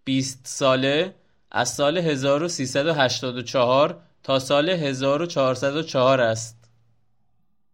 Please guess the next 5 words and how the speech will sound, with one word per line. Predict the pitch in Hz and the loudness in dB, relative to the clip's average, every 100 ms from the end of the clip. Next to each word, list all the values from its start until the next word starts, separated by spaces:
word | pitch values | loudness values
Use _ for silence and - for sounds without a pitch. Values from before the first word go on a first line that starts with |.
| _ _ _ - | _ _ _ 0
هرگاه | 135 175 196 214 220 190 | 4 4 4 4 4 2
مردم | 139 135 127 156 | 2 2 2 -2
نسبت | 160 127 117 143 147 | -2 -4 0 -2 2
به | 170 | 2
آیین‌نامه‌ها | 127 135 131 127 127 120 127 143 160 | 4 2 0 0 0 2 4 4 2